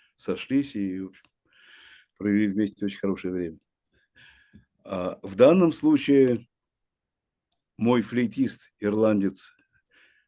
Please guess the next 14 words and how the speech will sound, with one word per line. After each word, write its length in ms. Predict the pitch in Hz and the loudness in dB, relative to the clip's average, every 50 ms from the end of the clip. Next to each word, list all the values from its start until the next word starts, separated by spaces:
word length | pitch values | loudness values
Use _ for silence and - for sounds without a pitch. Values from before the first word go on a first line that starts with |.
| _ _ - | _ _ -8
прекрасный 760 | - 101 101 - 113 107 104 101 - - 98 90 82 - _ _ _ _ _ _ _ _ _ _ _ | -8 -6 -2 2 2 2 2 2 -2 -6 -8 -8 -8 -12 _ _ _ _ _ _ _ _ _ _ _
Брайан 420 | - 95 95 98 104 98 95 92 90 | -8 -4 0 2 2 2 2 2 0
Финниган, 540 | - 151 165 170 160 139 135 110 98 98 _ _ _ _ _ _ _ _ _ _ _ - _ _ | -2 -2 0 0 0 -2 -2 -4 -6 -8 _ _ _ _ _ _ _ _ _ _ _ -20 _ _
просто 240 | - 117 113 117 120 | -4 -4 -4 -4 -6
сказал, 340 | 98 - 127 123 135 147 143 | -4 -2 2 4 4 4 4
что 140 | 135 - 123 | 4 2 2
есть 360 | 117 117 135 180 175 - - | 2 4 4 4 4 2 2
такой 280 | - 123 - - 113 104 | -2 -2 0 0 0 0
человек, 580 | 98 - 117 123 151 185 208 202 202 - _ _ _ _ - | 0 0 0 2 2 2 0 -2 -4 -12 _ _ _ _ -10
у 100 | - 104 | -6 -4
него, 320 | 104 110 117 131 131 120 | -4 -2 -2 -2 -2 -4
по-моему, 600 | - - - - 104 110 147 190 208 196 180 165 | -6 -10 -6 -4 -2 0 2 2 2 2 0 0
он 360 | - - 131 143 151 156 135 101 - | -2 -2 -2 -2 0 -2 -4 -6 -6
британец. 800 | 85 104 117 127 120 - 117 101 95 85 - - - - - | -6 -4 -4 -2 0 0 0 0 0 -4 -8 -14 -20 -20 -20